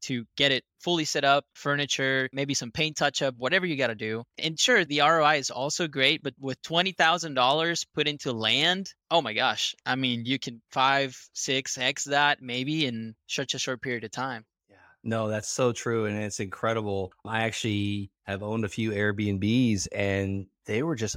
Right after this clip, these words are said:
Speaker 2: unbelievable what it cost to furnish them and get 'em right and photos on the walls and the paintings and all the silverware
Speaker 1: Yes.
Speaker 2: and all that stuff.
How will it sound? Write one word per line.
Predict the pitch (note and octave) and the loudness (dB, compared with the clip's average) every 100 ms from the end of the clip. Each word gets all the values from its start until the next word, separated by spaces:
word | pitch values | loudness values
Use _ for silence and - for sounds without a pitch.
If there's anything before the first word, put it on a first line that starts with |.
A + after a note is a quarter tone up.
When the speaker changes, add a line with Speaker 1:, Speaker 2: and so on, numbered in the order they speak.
| - | -4
Speaker 2:
unbelievable | G#2+ B2 G#2 F#2+ F#2 G2+ D3+ G3 G2 F2 | 0 2 2 2 0 0 0 0 -4 -4
what | F#2+ G#2 | -4 -4
it | F#2 | -6
cost | - A#2 B2+ A2 - - | -6 -2 -2 -2 -8 -6
to | G2+ F#2 F#2 F#2 - _ | -4 -2 -4 -8 -12 _
furnish | C3+ D#3 D#3 - - | 4 4 2 -2 -4
them | F#2+ F#2 F2+ | -4 -4 -6
and | F2 | -8
get | - D#3+ | -4 -4
'em | B2+ | -2
right | G#2+ B2 B2 - | 2 4 2 0
and | G2+ F#2 F2 - | -6 -4 -6 -12
photos | - D#3 D#3+ C#3+ A#2 | 2 4 6 4 2
on | |
the | G2+ | -2
walls | F#2+ A#2 B2 G#2 G2+ | 0 0 0 -2 -8
and | G2 | -12
the | |
paintings | F#2+ - F#3 F3 - A2 G2+ | -14 -6 -4 -4 -6 -8 -6
and | G#2+ | -4
all | C3 D#3 | 0 0
the | C3 G2+ | -2 -6
silverware | - D3+ D#3 C3+ B2+ A#2 A2+ | -4 0 0 2 2 4 4
Speaker 1:
Yes. | A2 G2+ | 2 0
Speaker 2:
and | - | -4
all | C3 | -4
that | B2 | -4
stuff. | - B2+ | 0 0